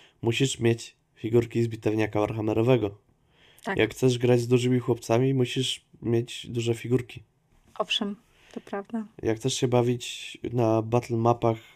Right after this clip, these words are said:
Speaker 1: podczas grania w R P G, to możesz wybrać D and D. E, to znaczy, tak to można rozróżnić, bo D and D nie jest bitewniakiem, tylko jest R P G-iem.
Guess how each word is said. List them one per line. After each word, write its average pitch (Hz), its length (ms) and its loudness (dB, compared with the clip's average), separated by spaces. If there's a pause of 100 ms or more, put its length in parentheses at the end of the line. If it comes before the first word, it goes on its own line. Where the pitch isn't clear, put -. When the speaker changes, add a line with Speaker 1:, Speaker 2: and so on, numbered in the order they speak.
(240)
Speaker 1:
podczas 110 320 -4
grania 113 380 2
w 107 280 -12
R - 140 -4
P 113 120 2
G, 117 200 2 (420)
to - 100 -12
możesz 117 220 0
wybrać 113 220 2
D 110 180 0
and 123 100 2
D. 127 60 0 (2250)
E, 101 460 2 (100)
to 117 100 0
znaczy, 127 300 2 (600)
tak 135 220 4
to 139 400 4 (280)
można 135 520 4
rozróżnić, 139 580 4
bo 139 160 2
D 151 140 4
and 165 100 4
D 185 80 -4
nie 208 140 4
jest 139 180 6
bitewniakiem, 110 640 0
tylko 127 200 -4
jest 143 140 0
R 135 140 -2
P 123 180 -2
G-iem. 107 220 -2